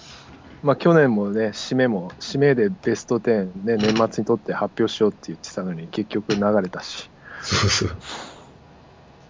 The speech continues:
Speaker 2: そうやね。あお-、あの時青木が、
Speaker 1: いや、
Speaker 2: なんとか
Speaker 1: あの時はなんかスカイプの調子が悪くてっていう。
Speaker 2: あ、そっかそっかそっか。世界的に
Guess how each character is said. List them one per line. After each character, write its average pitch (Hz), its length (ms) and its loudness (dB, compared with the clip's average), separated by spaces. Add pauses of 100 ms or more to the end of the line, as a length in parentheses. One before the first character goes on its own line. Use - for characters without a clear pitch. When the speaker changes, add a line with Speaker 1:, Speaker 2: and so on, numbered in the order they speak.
(880)
Speaker 2:
そ 92 280 4
う - 240 -6
や 107 80 2
ね。 107 80 -4 (420)
あ 92 60 -2
お-、 95 120 0 (240)
あ - 60 0
の 131 60 2
時 - 160 2
青 95 160 6
木 131 220 2
が、 135 180 4 (1700)
Speaker 1:
い - 20 4
や、 120 60 6
Speaker 2:
な 143 200 8
ん 208 60 4
と - 60 2
か 392 60 12
Speaker 1:
あ - 0 -
の - 20 4
時 - 80 8
は 135 60 8
な - 80 4
ん - 20 -2
か 208 100 2
ス - 160 -6
カ 370 140 6
イ 381 60 4
プ - 100 2
の 120 80 6
調 123 180 2
子 - 140 -4
が 127 80 6
悪 117 180 6
く - 120 -12
て 101 120 -4
っ - 20 0
て 82 60 -10
い - 20 -12
う。 - 20 -12 (100)
Speaker 2:
あ、 98 140 2
そ - 140 0
っ - 20 -2
か - 100 -6
そ - 80 -4
っ - 40 -4
か - 120 -10
そ - 80 -18
っ - 40 -20
か。 - 220 -12 (2250)
世 - 180 -2
界 95 180 2
的 95 160 4
に 92 260 4